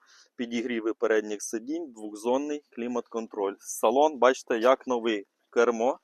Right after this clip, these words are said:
засніми кермо, покажи зблизька. Все абсолютно на такому пробігу кермо як нове.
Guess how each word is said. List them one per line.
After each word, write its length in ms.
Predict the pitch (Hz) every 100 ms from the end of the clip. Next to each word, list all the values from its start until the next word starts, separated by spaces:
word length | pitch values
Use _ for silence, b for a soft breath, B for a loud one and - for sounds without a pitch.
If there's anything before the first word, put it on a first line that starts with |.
| _
засніми 420 | 110 - 113 110
кермо, 340 | 95 110 143 208
покажи 420 | 190 175 147 135
зблизька. 500 | 120 113 - 120 117 B B B B B
Все 260 | - - 131
абсолютно 520 | 120 - 123 160 170
на 140 | 139 110
такому 300 | 120 117 113
пробігу 440 | 131 143 127 127
кермо 360 | - 110 120 117
як 400 | 107 117 - 117
нове. 340 | 107 104